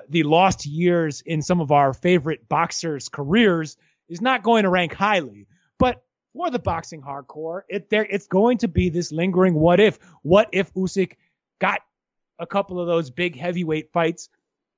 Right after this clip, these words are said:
when he was on the thirty-one, thirty-two end rather than the thirty-three, thirty-four end of his career? Same with Lomachenko, who's out, you know, who, who, who had to get age another year before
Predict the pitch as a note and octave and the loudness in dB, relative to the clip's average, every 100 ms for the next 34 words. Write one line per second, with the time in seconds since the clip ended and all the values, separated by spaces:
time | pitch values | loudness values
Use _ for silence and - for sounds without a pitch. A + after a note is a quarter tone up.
0 | - F#3+ F3+ F3 E3+ C3+ - _ _ _ | -4 0 0 0 -2 -4 -10 _ _ _
1 | _ F3 E3+ E3 D3+ D3 C3 _ - G3 | _ -2 0 0 0 0 -2 _ 2 2
2 | F#3+ F3 E3 G3 F#3 - F#3+ F3+ - D4 | 2 2 4 4 2 2 2 2 4 4
3 | A3+ D#3+ D3+ F3 - _ _ F3+ F#3 F#3 | 6 4 0 -4 -10 _ _ -2 0 0
4 | F3+ F#3 - G3 G3 - G3+ G#3 G#3 G3 | -4 -6 0 2 2 2 2 2 2 0
5 | F#3+ - A#3+ B3 - C3 A2+ G#2 _ - | 0 2 4 4 2 -8 -18 -20 _ -12
6 | D3 C3+ C3+ - D3 B2 B2 G2+ F#2 _ | -10 -10 -12 -8 -8 -6 -8 -8 -16 _
7 | _ - - G#3+ A3 G#3+ F#3+ G#3 G3+ - | _ -8 -2 0 2 0 2 2 2 0
8 | D4 D4+ G3 C3 D3+ D#3+ D#3 C3+ - G3+ | -2 2 0 0 -2 0 0 -2 -4 -4
9 | C#3+ C3 D3 D3+ E3+ E3 F#3+ F3 - _ | -2 -4 -10 -6 -4 0 0 0 -4 _
10 | E3+ G3+ F#3+ D3+ G#3 F#3 D#3+ F#3 A3 F3 | 4 6 4 0 0 0 0 0 0 0
11 | F#3 F#3+ F3+ E3+ F#3+ F#3 G#3 _ _ _ | -2 0 0 2 2 2 -2 _ _ _
12 | _ - F#3+ G3+ G3+ G3+ | _ -6 -4 0 2 2